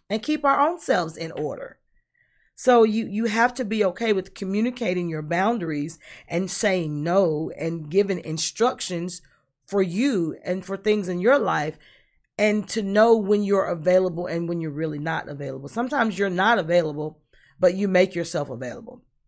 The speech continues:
And then when you make yourself available, you put everything else in jeopardy because you really were not available, but you made yourself available. And now there's chaos. Now there's confusion.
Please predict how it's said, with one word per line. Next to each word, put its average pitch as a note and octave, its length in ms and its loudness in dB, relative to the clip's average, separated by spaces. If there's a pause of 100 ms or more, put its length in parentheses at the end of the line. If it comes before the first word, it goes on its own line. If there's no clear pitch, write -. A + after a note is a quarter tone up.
(340)
And F3 140 -2
then G#3+ 180 4
when G3 120 2
you F3+ 80 0
make F#3+ 200 2
yourself F#3+ 300 -4
available, D#3+ 580 -4 (320)
you G#3 320 -2 (220)
put - 220 6
everything G3 580 0
else E3+ 260 -2
in E3+ 200 -6
jeopardy D#3+ 680 0 (360)
because F#3 500 -2
you F#3+ 100 -2
really A3 380 4
were G3 240 2
not F3+ 240 2
available, D#3 640 -6 (180)
but F#3 180 -6
you G3 80 -4
made G#3+ 300 2
yourself F3 320 -4
available. C#3+ 520 -8 (260)
And F#3 200 0
now F#3 220 4
there's E3 360 -2
chaos. - 680 -6 (1080)
Now E3+ 280 0
there's F3+ 280 0 (260)
confusion. G#3 760 0